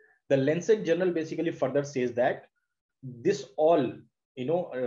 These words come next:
related to the maternal death, stillbirth, or the maternal depression is attributing because of the inefficiency of the healthcare system, right? Their inability to cope with the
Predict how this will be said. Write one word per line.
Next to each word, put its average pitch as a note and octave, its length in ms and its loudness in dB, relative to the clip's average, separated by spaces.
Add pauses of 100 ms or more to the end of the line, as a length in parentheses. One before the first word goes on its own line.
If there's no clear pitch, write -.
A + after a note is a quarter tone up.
related C#3 340 -2
to C#3+ 140 -2
the C3 140 2
maternal B2+ 340 -2
death, B2 340 -4
stillbirth, B2+ 680 0
or B2 140 0
the B2 80 -2
maternal A#2+ 420 -4
depression C#3 640 -6
is - 200 -6 (100)
attributing D3 800 -2 (180)
because D3+ 380 2
of D3+ 260 0 (400)
the C#3+ 80 4 (160)
inefficiency C#3+ 920 -2
of A2+ 220 -6
the A#2+ 140 -2
healthcare G#2+ 440 -10
system, - 320 -8 (440)
right? D#3 320 0 (300)
Their C3+ 320 2
inability E3+ 680 0
to D3+ 200 -6
cope E3 280 -2
with C#3 160 2 (280)
the A2+ 60 -2